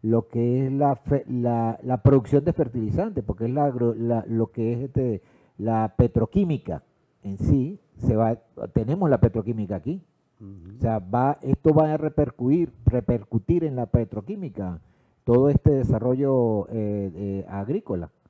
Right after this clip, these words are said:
Speaker 1: Sí, ¿verdad?
Speaker 2: Sí, este,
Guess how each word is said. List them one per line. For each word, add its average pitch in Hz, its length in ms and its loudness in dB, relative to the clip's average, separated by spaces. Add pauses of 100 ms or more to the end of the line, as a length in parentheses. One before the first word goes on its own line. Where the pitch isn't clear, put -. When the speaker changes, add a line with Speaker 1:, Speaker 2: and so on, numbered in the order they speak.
(500)
Speaker 1:
Sí, 135 160 0
¿verdad? 127 280 0 (100)
Speaker 2:
Sí, 151 480 2
este, 123 640 2